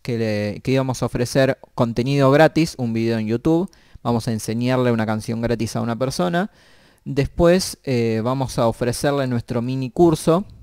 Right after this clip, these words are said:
de cinco canciones clásicas a cambio de su dirección de correo electrónico, y a través del correo electrónico y a través del mini curso que teníamos vamos a ofrecerles nuestro producto principal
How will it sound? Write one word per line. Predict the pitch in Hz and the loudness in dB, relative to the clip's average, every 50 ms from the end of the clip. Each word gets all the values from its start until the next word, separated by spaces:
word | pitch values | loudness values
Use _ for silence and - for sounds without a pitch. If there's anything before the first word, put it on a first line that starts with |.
| - - - _ _ | -20 -20 -20 _ _
de | - 113 110 | -6 -4 -4
cinco | - - 156 151 135 127 | -4 -4 -4 -4 -2 -2
canciones | - 117 113 - 139 131 131 120 | -2 -4 -4 -2 -2 -2 -2 -2
clásicas | - 139 131 123 - - 135 120 127 120 - | -2 -2 -2 -2 -2 -4 -2 -2 -2 -2 -2
a | 117 - | -4 -4
cambio | - 120 120 120 117 | -2 -2 0 0 0
de | 110 104 | 0 -2
su | - - 110 107 | -4 -6 -6 -4
dirección | 107 104 104 95 - - 127 117 117 | -4 -4 -6 -8 -8 -6 -6 -6 -4
de | 113 104 | -4 -4
correo | 110 110 117 117 | -4 -2 -2 -2
electrónico, | 113 127 131 - - 185 180 175 170 170 - 180 190 - | -2 -4 -6 -6 -4 -4 -4 -4 -6 -4 -2 -2 -2 -2
y | - 180 185 | 0 0 0
a | 165 | 0
través | 147 139 143 151 | 2 2 0 0
del | 151 143 120 | 0 -2 -4
correo | 110 117 113 120 127 127 | -4 -4 -2 0 0 -2
electrónico | 127 123 - - 156 160 160 160 151 - 175 170 165 - _ _ _ _ _ _ _ | -2 -4 -6 -6 -4 -4 -4 -6 -4 -2 -2 -2 -2 -4 _ _ _ _ _ _ _
y | - 185 185 - - | -4 -4 -4 -2 -4
a | 127 117 98 | -4 -4 -2
través | 117 113 113 120 127 123 - - - - | -2 -2 -2 0 -2 -2 -4 -10 -14 -12
del | 113 110 113 107 104 | -8 -6 -6 -4 -4
mini | 110 123 127 127 120 | -6 -6 -8 -8 -6
curso | - 143 139 135 - 143 | -4 -4 -2 -2 -4 -4
que | 131 135 131 | -6 -4 -6
teníamos | 156 165 175 185 180 180 185 180 | -6 -6 -4 -4 -4 -2 -2 -2
vamos | 147 131 127 131 131 127 - - - - | 0 -2 -2 0 -2 -4 -4 -6 -10 -6
a | 120 117 117 113 113 | -4 -4 -2 -2 -2
ofrecerles | 110 104 - 117 120 - 143 135 135 135 127 | -2 -4 -4 -8 -6 -4 -4 -2 -2 -2 -2
nuestro | 117 110 - - 117 104 | -2 -2 -4 -4 -6 -4
producto | - 120 123 123 139 143 - - 139 123 | -2 -2 0 0 0 -2 -2 -2 -2 -2
principal | - 127 117 113 113 - 135 - - 170 160 160 170 175 | 0 -2 -2 -2 -4 -6 -6 -2 0 2 2 2 -2 -4